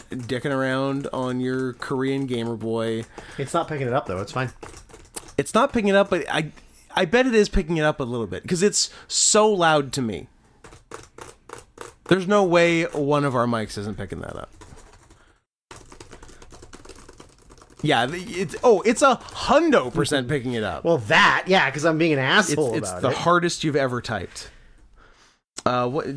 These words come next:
Speaker 1: any other, no, nobody gets ads today, first of all.
Speaker 2: Good.
Speaker 1: Ads are
Speaker 2: Good. Fuck 'em.
Speaker 1: Ads are done. Um,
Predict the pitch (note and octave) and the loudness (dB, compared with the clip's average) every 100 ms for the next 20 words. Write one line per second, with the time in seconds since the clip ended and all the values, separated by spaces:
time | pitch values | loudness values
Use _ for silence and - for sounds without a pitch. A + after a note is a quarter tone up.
0 | C#3 E3+ F#3 F3+ F3 E3 D#3+ D#3 C#3+ E3 | -8 -6 -4 -2 -2 -2 -2 -2 0 2
1 | G3 G#3 D3+ G3 A#3+ F#3 E3+ D3+ - A#2 | 4 2 4 4 4 2 2 2 2 -2
2 | F#2 E2 F#2+ F#2 G2 G#2+ F2+ E2 D2+ - | -2 -6 -6 -6 -4 -6 -6 -10 -10 -12
3 | - - A#3+ - - - F3 D#3 C3+ C4+ | -6 0 2 0 -4 0 0 0 2 6
4 | D4+ C#3+ - D4+ D4 F#3+ A#2 - D#3 F3+ | 6 4 4 6 8 4 2 0 0 0
5 | D#3+ C3+ G#2+ G2 C3 D#2+ B1 F#2+ - - | -2 -6 -4 -2 0 -2 -8 -12 -14 -20
6 | - - _ _ A2+ A2+ G#2+ G#2 G#2 G#2 | -20 -20 _ _ -4 -2 -2 -2 -4 -4
7 | G2 | -6